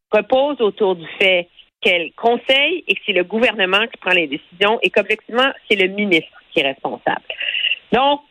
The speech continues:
moi, je trouve qu'on saute une étape là-dedans pour frapper un gros coup. Surtout que quand tu demandes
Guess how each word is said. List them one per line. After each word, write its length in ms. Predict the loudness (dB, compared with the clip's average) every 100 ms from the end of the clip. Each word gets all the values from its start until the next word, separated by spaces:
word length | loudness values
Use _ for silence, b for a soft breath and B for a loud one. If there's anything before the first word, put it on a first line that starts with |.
| _ _ _ -4
moi, 140 | 0 0
je 60 |
trouve 160 | -2 0
qu'on 580 | 0 0 -2 -2 0 0
saute 240 | 0 -2 0
une 80 | -2
étape 400 | 0 -2 -4 -6
là-dedans 520 | -4 -4 -2 -2 -4 -6 -6
pour 160 | -6 -6
frapper 360 | -6 -4 0 0
un 100 | 0
gros 240 | -2 -4
coup. 320 | -4 -2 0 0 B B B _ _ -2
Surtout 320 | 0 2 2
que 260 | 2 0 0 0
quand 220 | -2 -2 -6
tu 80 |
demandes 380 | 0 2 2 0